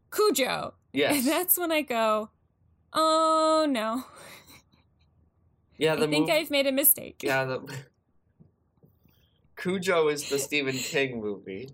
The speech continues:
Speaker 1: Right.
Speaker 2: But
Speaker 1: But
Speaker 2: you
Speaker 1: that's not what you were given.
Speaker 2: I was
Speaker 1: I thought it
Speaker 2: given
Speaker 1: was Benji. <laughs>
Speaker 2: Benji, the nineteen seventy-four family romance about a dog.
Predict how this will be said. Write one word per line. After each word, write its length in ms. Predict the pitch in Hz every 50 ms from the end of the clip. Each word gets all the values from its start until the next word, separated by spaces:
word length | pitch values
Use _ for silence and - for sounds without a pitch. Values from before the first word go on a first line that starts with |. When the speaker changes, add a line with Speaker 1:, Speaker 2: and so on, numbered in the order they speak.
| - _ _ _ _ _ _ _ _ _ _ _ _ - -
Speaker 1:
Right. 300 | 285 294 240 - - - - _ _ _ _ _ _ _ _
Speaker 2:
But 420 | - - 127 139 139 139 - -
Speaker 1:
But 100 | 269 294
Speaker 2:
you 60 | 294 311
Speaker 1:
that's 220 | 320 330 - 330
not 300 | 349 392 359 330 - - - - - _ _ _ _
what 520 | - 262 247 247 285 311 311 285 - -
you 180 | 254 262 269 262
were 140 | 262 247 233
given. 680 | 208 - 311 294 262 226 233 220 214 214 214 208 - - _ _ _ _ _ _ _ _ _ _ _ _ _ _ _ _ _ _ _ _ _ _ _ _ _ _ _ _ _ _ _ _ _
Speaker 2:
I 100 | - 147
was 140 | 285 - 285
Speaker 1:
I 60 | 330
thought 220 | 320 302 294 277 262
it 100 | 254 254
Speaker 2:
given 0 |
Speaker 1:
was 180 | 254 247 214
Benji. 640 | 190 - 233 220 262 - - 220 - 370 381 - - - - - -
<laughs> 200 | - - - -
Speaker 2:
Benji, 560 | 165 160 165 165 165 147 143 135 123 123 120
the 100 | 127 131
nineteen 500 | 131 127 135 143 151 151 - - 165 156
seventy-four 800 | - - 156 143 143 139 139 135 131 - - - 127 127 123 120 - - -
family 460 | 131 131 135 135 139 147 147 143 139
romance 600 | 123 120 123 127 123 120 120 113 107 107 - -
about 280 | 110 95 117 117 110 110
a 80 | 107
dog. 560 | 95 90 98 107 107 104 98 90 85 80 -